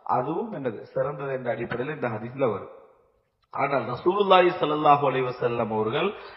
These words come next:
அந்த மாதிரி நோன்பு பிடிக்க நான் கண்டதில்லைன்னு ஆயிஷா ரலியல்லாஹு அன்ஹா சொல்றது என்றது ரசூல் ஸல்லல்லாஹு அலைஹி வஸல்லம் அவர்களுடைய செயலும் ரசூலுல்லாஹுடைய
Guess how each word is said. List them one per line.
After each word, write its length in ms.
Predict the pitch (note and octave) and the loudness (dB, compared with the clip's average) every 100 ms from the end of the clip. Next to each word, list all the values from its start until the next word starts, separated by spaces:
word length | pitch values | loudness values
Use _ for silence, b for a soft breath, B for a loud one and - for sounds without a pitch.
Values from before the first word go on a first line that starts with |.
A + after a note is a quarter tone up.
| B | B
அந்த 200 | A#2+ D3+ | -2 0
மாதிரி 280 | D3 E3 F3 | 2 2 2
நோன்பு 300 | D3+ D3 D#3 D3 | 0 -4 -4 -4
பிடிக்க 300 | C#3 - E3+ | -6 -6 -4
நான் 260 | C3+ C#3 D3+ | 2 0 2
கண்டதில்லைன்னு 680 | D3 C#3 D#3 D3 C3+ C#3 D#3 | -2 0 -2 -2 -2 0 2
ஆயிஷா 300 | C3 - C#3+ | 2 2 0
ரலியல்லாஹு 400 | C3 B2 B2 B2 | 2 0 -2 -4
அன்ஹா 100 | A2+ - | -4 -4
சொல்றது 380 | A#2+ B2 A#2 A#2 | -2 0 -2 -4
என்றது 320 | A2 G#2 C#3+ A#3 B B - | -4 -4 -2 -4 B B -10
ரசூல் 300 | C3 - E3+ | -6 -2 0
ஸல்லல்லாஹு 480 | - D#3 D#3 D3 C#3+ | 2 2 6 6 6
அலைஹி 200 | C3+ C3+ | 4 2
வஸல்லம் 420 | B2+ C3+ B2+ B2+ B2 | 2 -2 0 2 2
அவர்களுடைய 440 | A#2 A#2 A2+ A2 G#2+ | 2 2 0 0 -2
செயலும் 500 | B2+ C3+ D3+ F3+ A3+ B B - | -2 0 2 2 0 B B -4
ரசூலுல்லாஹுடைய 680 | B2+ D3+ D#3 D#3 D3+ C#3 | -2 -2 4 6 6 4